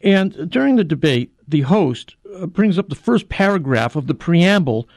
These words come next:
to the Universal Declaration of Human Rights, which says, "Whereas recognition of the inherent dignity, uh,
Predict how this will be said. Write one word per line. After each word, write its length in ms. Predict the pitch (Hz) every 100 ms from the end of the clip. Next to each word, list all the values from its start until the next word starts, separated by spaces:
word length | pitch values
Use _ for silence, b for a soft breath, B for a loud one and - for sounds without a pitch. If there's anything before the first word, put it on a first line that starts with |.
| b b
to 140 | -
the 100 | 147
Universal 480 | 151 170 151 151 160
Declaration 540 | 135 151 - 151 123 127
of 60 |
Human 380 | - 175 147 151
Rights, 380 | 202 220 131 -
which 220 | 165 -
says, 340 | 175 147 139 - _ _ _ B B B B
"Whereas 400 | 226 226 214 160
recognition 840 | 190 262 254 214 240 - 175 156
of 180 | - 160
the 140 | 180 165
inherent 580 | 139 - 233 262 -
dignity, 720 | 147 190 170 - - 85 - - b b b b b
uh, 220 | 143 143